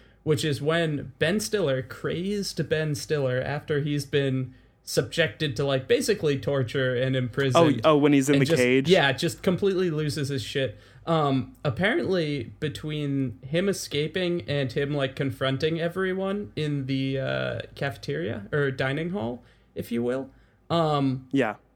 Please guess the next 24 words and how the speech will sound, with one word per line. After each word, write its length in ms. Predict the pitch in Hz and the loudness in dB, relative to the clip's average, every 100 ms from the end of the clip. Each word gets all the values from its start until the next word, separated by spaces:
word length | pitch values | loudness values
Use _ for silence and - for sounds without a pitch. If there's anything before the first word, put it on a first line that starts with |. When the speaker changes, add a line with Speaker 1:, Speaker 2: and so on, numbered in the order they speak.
| _ _ - - | _ _ -16 -2
Speaker 1:
there 180 | 156 156 | 2 2
<laughs> 40 | - | 2
was 460 | 202 180 202 208 185 175 - | 2 4 2 2 0 2 4
a 80 | 220 | 4
shot 560 | - - 147 165 226 - - 226 - | 4 0 2 0 0 -4 -10 -6 0
of 280 | 127 165 - | 0 0 -2
him 460 | - 156 147 139 - - - - | 2 4 2 -2 -6 -20 -20 -16
with 320 | - 139 175 185 | -6 0 2 2
a 200 | 185 160 131 | 4 2 2
bow 280 | 151 160 220 | 2 4 4
and 120 | 226 | 4
arrow 640 | 208 214 180 151 139 127 - - | 2 4 4 4 4 0 -4 -12
pointed 640 | - - 180 311 311 269 254 | -2 4 6 4 2 2 4
<laughs> 160 | 180 233 | 4 4
at, 640 | - 170 - - - - | 2 2 2 0 0 -2
uh, 440 | 170 170 165 151 151 - - - - | 0 4 4 2 -2 -6 -20 -20 -6
what 160 | 180 | -2
is 140 | 175 143 | 0 0
his 160 | 139 | -2
name? 300 | 135 139 135 135 | -2 0 -2 -4
Jeff, 540 | - 147 165 - - 156 | 0 0 0 -6 -14 -10
Jeffrey? 560 | - 156 - 226 254 - | -6 -6 -4 -4 -4 -2
Uh, 200 | 175 170 | 0 2
Jerry. 480 | 165 185 170 135 | 2 4 6 4